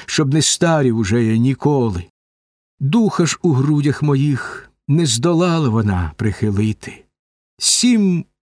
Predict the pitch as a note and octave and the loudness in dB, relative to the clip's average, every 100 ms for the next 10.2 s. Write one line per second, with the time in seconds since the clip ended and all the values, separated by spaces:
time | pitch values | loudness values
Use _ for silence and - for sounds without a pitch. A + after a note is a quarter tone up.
0 | _ A#2+ A#2+ F3 - F#3 F3+ G#3 G3 E3 | _ -4 0 0 0 0 2 2 0 0
1 | F3+ F3 D3+ D#3 D3 D3 C#3 - G2+ F2+ | 0 0 0 0 2 2 0 0 -4 -4
2 | - _ _ _ _ - C#3 C3+ A#2+ B2 | -8 _ _ _ _ -2 0 2 0 0
3 | B2+ - A#2+ A#2+ A2+ - - - _ - | -2 -2 -2 -2 -2 -6 -8 -16 _ -4
4 | - B2 C#3+ E3+ A#2 D#3 D3 C3+ A#2 F#2+ | -2 -2 0 0 0 0 2 2 0 -2
5 | - - - _ _ _ - C#3+ C#3+ B2+ | -10 -18 -20 _ _ _ -2 0 0 0
6 | C3 B2 - C3 _ F3+ E3 C3 B2 B2 | 0 0 -2 -4 _ 0 0 0 0 0
7 | A#2+ - B2 C3 B2 A2+ G#2+ G2 - - | -2 0 0 2 2 2 0 -4 -12 -20
8 | - _ - D3+ C3 C#3 C3 A#2 A#2 A2+ | -20 _ -2 0 2 2 2 2 0 0
9 | C#3 C3+ B2 G#2 - C3 A#2 C#3+ B2 - | 0 0 0 -4 -4 -2 2 2 0 -2
10 | - - | -4 -6